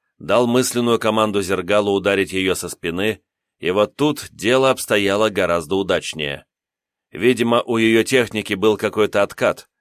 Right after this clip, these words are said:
вряд ли большой, десяток ударов сердца,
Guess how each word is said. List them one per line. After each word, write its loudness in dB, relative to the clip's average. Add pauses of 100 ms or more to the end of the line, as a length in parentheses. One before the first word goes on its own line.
(120)
вряд 0
ли 0
большой, 0 (360)
десяток -2
ударов 2
сердца, 0